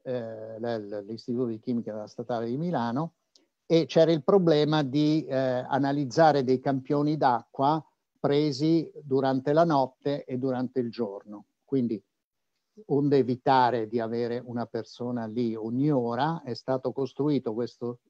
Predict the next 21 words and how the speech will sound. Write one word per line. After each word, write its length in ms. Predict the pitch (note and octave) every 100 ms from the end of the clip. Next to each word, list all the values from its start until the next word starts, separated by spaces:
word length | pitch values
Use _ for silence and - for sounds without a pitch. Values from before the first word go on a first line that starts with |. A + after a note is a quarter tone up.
| _
strumento 760 | _ - F3 E3 A#2 B2+ C3 F3+
che 80 | B2
in 160 | A#2+
pratica 560 | A2+ C3 B2 B2+ A2+ A2+ - _ _ _ _
pompa 400 | D#3 D#3+ C#3 C#3
una 240 | B2 B2 A#2+
determinata 720 | B2+ C3 B2 C3+ C#3+ C3 A#2+
quantità 540 | C3 A#2+ A#2 B2 C#3
di 180 | B2 D#3+
acqua, 540 | C#3+ A2 - - B2+ D3 _ _ _ _ _ _ -
eh, 400 | D3+ B2 A#2+ A#2+ B2
ogni 440 | C3+ C3+ C3+ B2
ora, 380 | A2+ C3+ C3+ A2+
ogni 300 | A#2 A#2+ A2+
due 200 | A2 A#2+
ore, 240 | C3+ B2+
a 60 | G#2+
seconda 420 | - G#2+ A#2+ A2+
di 100 | G#2+
quello 240 | A2 B2 A2+
che 140 | -